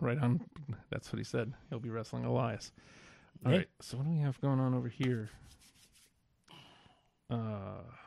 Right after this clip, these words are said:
Speaker 1: all right. Let's get our thing with the thing, and we'll get outta here.
Speaker 2: Dude.
Speaker 1: Oh, okay. Apparently that's not loaded, so that's cool.
Speaker 2: Why would it be?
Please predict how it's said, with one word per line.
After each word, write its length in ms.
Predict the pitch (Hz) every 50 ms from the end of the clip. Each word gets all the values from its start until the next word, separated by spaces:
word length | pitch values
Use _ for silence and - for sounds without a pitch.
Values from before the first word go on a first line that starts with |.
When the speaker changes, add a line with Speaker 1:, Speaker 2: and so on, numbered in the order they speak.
| -
Speaker 1:
all 160 | - 127 131 120
right. 300 | 110 - 104 - - - - - - - - - _ _ _ _ _ _ _ _ _ -
Let's 200 | - 123 123 -
get 180 | - - 131 123
our 440 | 123 120 117 113 113 113 110 107 101 - _ _ - - - - - - - - - - _ _ -
thing 280 | - - 170 170 165 160
with 140 | 147 131 -
the 80 | 123
thing, 600 | 120 - - 190 185 180 180 175 170 156 127 127 -
and 200 | 123 127 127 131
we'll 120 | 131 135 131
get 180 | 127 131 131 127
outta 200 | 127 120 117 110
here. 240 | 107 107 107 107 110
Speaker 2:
Dude. 420 | 127 120 127 117 107 101 95 85 - - - - - - - - - - - - - _ _ _ _ _ _ _ _ _ _ _ _ _ _ _ _ _ _ _ _ _ _ _ _ _ _ _ _ - - -
Speaker 1:
Oh, 240 | 156 117 104 98 110
okay. 320 | 131 143 - 123 117 117 120 -
Apparently 340 | 131 - - 131 131 - 117
that's 240 | 117 117 113 - -
not 180 | 120 117 -
loaded, 320 | 117 120 117 104 - 117 123 - - - _ _ -
so 140 | - - -
that's 200 | 117 120 - -
cool. 280 | - - - - 110 101 - - _ _ _ - _ _ _ -
Speaker 2:
Why 280 | 143 143 131 131 123
would 160 | 113 107 98
it 100 | 98 95
be? 200 | 92 101 101 90